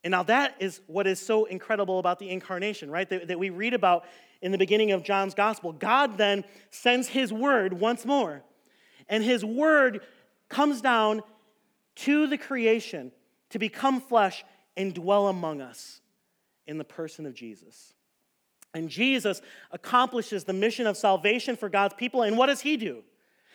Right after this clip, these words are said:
Having atoned for our sin, having redeemed us, having made us holy and set apart for God's use,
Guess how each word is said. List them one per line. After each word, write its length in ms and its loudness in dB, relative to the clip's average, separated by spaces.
Having 340 4
atoned 440 2
for 140 2
our 160 6
sin, 380 -6
having 440 4
redeemed 440 2
us, 160 2
having 300 2
made 220 4
us 140 2
holy 560 4
and 220 -2
set 280 4
apart 380 2
for 100 -6
God's 360 2
use, 180 -4